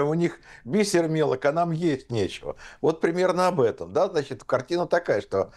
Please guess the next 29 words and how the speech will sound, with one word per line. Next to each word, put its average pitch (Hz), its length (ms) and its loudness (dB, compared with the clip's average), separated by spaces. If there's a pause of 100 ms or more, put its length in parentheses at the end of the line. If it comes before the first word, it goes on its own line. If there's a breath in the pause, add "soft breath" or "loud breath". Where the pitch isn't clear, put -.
(420 loud breath)
формально 147 480 0
ты 143 100 -2
смотришь 143 380 -2
российскую 131 540 0
банковскую 127 480 0
систему, 139 400 0
пятьдесят 131 360 -2
девять 135 360 2 (320 loud breath)
триллионов 135 480 2
сбережений 123 480 0
населения. 101 320 -4
Ну, 107 160 2
просто - 260 0
ж - 60 -10
красота, 143 680 0 (240 soft breath)
делишь 143 400 0
на 147 160 2
душу, 143 180 -2
просто - 240 -4
какая 123 280 2
красота 117 420 -2
получается. 80 580 -2 (360 loud breath)
Только 123 160 0
потом 151 280 2
смотришь 156 440 -2
распределение, 143 680 0
выясняется, 131 540 0
что, 101 100 -8
значит, - 340 -4